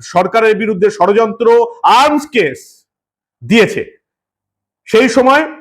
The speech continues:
এক তরুণী গিয়ে অভিযোগ করলেন নিউ টাউন থানায় যে বিয়ের প্রতিশ্রুতি দিয়ে সহবাস,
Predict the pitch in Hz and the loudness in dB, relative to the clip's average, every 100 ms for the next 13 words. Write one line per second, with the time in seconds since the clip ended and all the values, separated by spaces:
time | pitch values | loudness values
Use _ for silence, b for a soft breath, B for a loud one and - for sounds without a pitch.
0 | - _ 143 170 - 202 226 233 202 220 | -20 _ -2 -2 0 0 0 0 2 2
1 | 202 220 226 214 226 226 196 208 220 220 | 2 0 0 0 0 0 0 -2 0 -2
2 | 214 196 185 214 277 285 - _ _ _ | -2 -2 0 2 0 -4 -16 _ _ _
3 | 117 185 233 277 156 190 208 208 175 175 | -2 2 4 2 0 0 0 0 -2 -2
4 | 208 214 190 190 196 185 180 185 233 | -2 -4 -2 -2 0 2 2 4 2